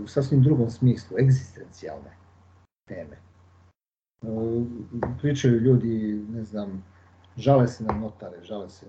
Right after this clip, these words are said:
na, na, malo smešno delo, ali ža-, recimo, ža-,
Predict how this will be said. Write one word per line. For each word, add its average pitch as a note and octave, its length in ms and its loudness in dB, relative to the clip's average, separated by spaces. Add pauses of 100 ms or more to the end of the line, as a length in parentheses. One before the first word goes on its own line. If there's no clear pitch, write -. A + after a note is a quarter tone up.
na, E2 300 -18
na, D#2+ 320 -20 (1500)
malo B2+ 220 2
smešno C3+ 340 0
delo, B2 200 4
ali A#2 240 -2
ža-, C3 180 2
recimo, B2+ 320 0
ža-, A#2+ 200 -4